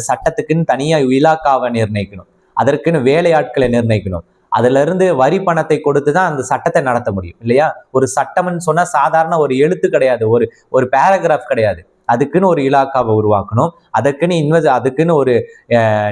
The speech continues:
நிதியை திரட்டணும், நிதி கொடுக்கப்படணும், அதுக்குன்னு ஒர்க்கர்ஸ் அதற்குன்னு நியமிக்கணும். அது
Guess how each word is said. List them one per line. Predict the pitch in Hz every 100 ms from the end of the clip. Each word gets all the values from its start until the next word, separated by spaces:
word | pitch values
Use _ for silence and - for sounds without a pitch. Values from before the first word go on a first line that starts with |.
| 110
நிதியை | 151 175 190 170 -
திரட்டணும், | 123 113 110 143 151 139
நிதி | 160 165 135
கொடுக்கப்படணும், | 123 123 107 101 120 180 - - 127
அதுக்குன்னு | 165 165 196 190 160 135
ஒர்க்கர்ஸ் | 175 170 165 135 117
அதற்குன்னு | 135 139 135 131
நியமிக்கணும். | 127 143 113 110 127 180 - _ _ _ _ _ _ _ _ _ _ -
அது | 139